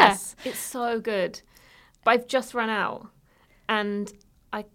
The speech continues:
Speaker 2: don't know where
Speaker 1: I see.
Speaker 2: it's stocked in London, so
Speaker 1: Yes.
Speaker 2: I'm gonna have to order online.
Speaker 1: So I realize this is not a visual podcast. Um, so it's the Maison Louis Marie number four Bois de Balancourt.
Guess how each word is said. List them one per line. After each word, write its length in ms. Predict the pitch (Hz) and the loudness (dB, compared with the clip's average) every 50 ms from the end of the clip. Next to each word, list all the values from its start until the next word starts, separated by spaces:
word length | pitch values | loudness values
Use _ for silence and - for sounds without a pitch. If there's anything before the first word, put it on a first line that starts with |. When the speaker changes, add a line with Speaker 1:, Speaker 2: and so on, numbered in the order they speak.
| _ - - | _ -20 -16
Speaker 2:
don't 220 | - 240 233 - - | -12 -10 -10 -10 -8
know 100 | 214 214 | -8 -8
where 140 | 220 208 202 | -6 -6 -6
Speaker 1:
I 60 | 202 | -6
see. 40 | 196 | -8
Speaker 2:
it's 80 | 180 | -8
stocked 320 | - - 214 - - - 202 | -8 -10 -10 -10 -12 -12 -12
in 80 | 196 | -8
London, 460 | 208 214 214 208 190 - - - 165 | -6 -4 -4 -4 -6 -8 -10 -12 -12
so 60 | - - | -12 -2
Speaker 1:
Yes. 220 | - 233 214 196 196 | 4 8 8 8 8
Speaker 2:
I'm 60 | 196 | 6
gonna 120 | 214 214 | 0 0
have 180 | 208 214 214 - | -2 -2 -6 -8
to 100 | - - - | -12 -14 -8
order 300 | - 240 233 220 208 214 | -6 -4 -4 -4 -4 -4
online. 540 | 208 208 208 214 208 180 170 147 - - - | -4 -4 -4 -4 -6 -6 -8 -10 -10 -10 -4
Speaker 1:
So 120 | - - 233 | 2 4 4
I 20 | |
realize 420 | 220 208 220 220 220 214 208 208 202 | 6 6 6 6 6 6 4 4 2
this 180 | - 202 - | -2 -2 -2
is 200 | 208 196 196 - 190 | -2 -2 -2 0 2
not 220 | 196 190 185 - | 2 4 4 2
a 60 | 180 | 0
visual 420 | 180 185 185 180 - 196 196 196 196 | 0 0 0 0 0 0 0 2 2
podcast. 680 | 220 214 208 208 - 254 226 226 247 254 - - - | 2 2 2 2 2 2 4 4 4 2 0 0 2
Um, 200 | - 185 185 185 | 4 4 4 4
so 140 | 196 - 208 | 2 2 2
it's 140 | 196 196 - | 2 0 -2
the 300 | - - 220 202 196 190 - | -4 -2 -2 0 0 0 0
Maison 560 | 190 196 202 220 269 285 247 262 240 233 233 226 | 2 2 4 4 4 4 4 4 4 6 6 4
Louis 600 | 214 196 202 196 196 220 233 247 254 247 247 247 | 2 2 0 0 0 0 -2 -2 -2 -2 -2 -2
Marie 680 | 233 220 202 196 196 190 202 233 240 247 240 233 233 220 | -2 0 2 2 2 2 2 0 0 0 0 0 0 0
number 220 | 214 208 196 202 | 0 0 0 0
four 640 | 202 202 - 202 196 196 190 190 190 190 190 190 196 - - _ _ _ _ - - | 0 -2 0 2 4 4 6 6 6 4 4 2 0 -4 -10 _ _ _ _ -6 0
Bois 280 | 185 190 226 294 359 | 4 4 6 6 4
de 140 | 381 - 311 | 2 0 -2
Balancourt. 920 | 302 311 330 339 262 208 196 - - - - - - - - - - - | -2 0 0 0 0 0 -2 -2 -4 -6 -6 -6 -10 -10 -10 -10 -10 -10